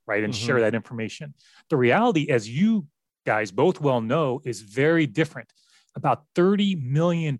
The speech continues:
Speaker 1: people, nearly one out of every five workers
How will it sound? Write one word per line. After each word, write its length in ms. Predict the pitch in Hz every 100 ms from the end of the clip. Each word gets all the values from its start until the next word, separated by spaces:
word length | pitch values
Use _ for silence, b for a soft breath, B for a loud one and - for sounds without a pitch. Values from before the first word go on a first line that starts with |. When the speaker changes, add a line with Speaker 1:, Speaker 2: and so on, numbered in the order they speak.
| -
Speaker 1:
people, 380 | - 196 107 110
nearly 280 | 131 123 113
one 640 | 101 127 180 208 202 185 -
out 120 | 127
of 80 | 120
every 180 | 143 139
five 440 | - 143 143 156
workers 560 | 113 139 156 131 113